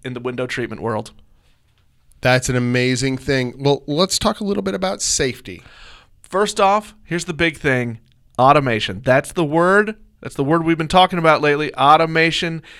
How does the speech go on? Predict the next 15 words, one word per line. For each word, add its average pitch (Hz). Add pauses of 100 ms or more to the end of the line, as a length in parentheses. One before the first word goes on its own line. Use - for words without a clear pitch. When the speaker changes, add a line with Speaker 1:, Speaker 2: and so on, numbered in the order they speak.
(200)
Speaker 1:
It -
takes 160
those 131
nasty 165
cords 127
out 139
of 147
the 151
way. 143
Nobody's 127
gonna 110 (240)
get -
tangled 127
in 123
'em. 120